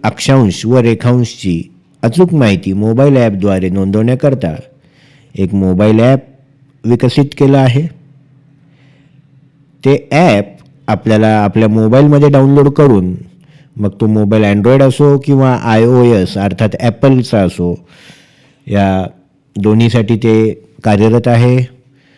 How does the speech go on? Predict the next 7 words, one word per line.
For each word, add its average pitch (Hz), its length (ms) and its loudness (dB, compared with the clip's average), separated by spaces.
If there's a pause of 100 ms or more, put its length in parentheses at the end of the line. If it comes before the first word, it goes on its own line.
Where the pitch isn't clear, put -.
(1160)
Androidसाठी 113 680 0
Google 107 340 -2 (100)
Play 160 100 2
Store, 110 400 0 (120)
तर 98 120 -2
ॲपलसाठी 107 720 -4 (120)
ॲपल 139 440 -2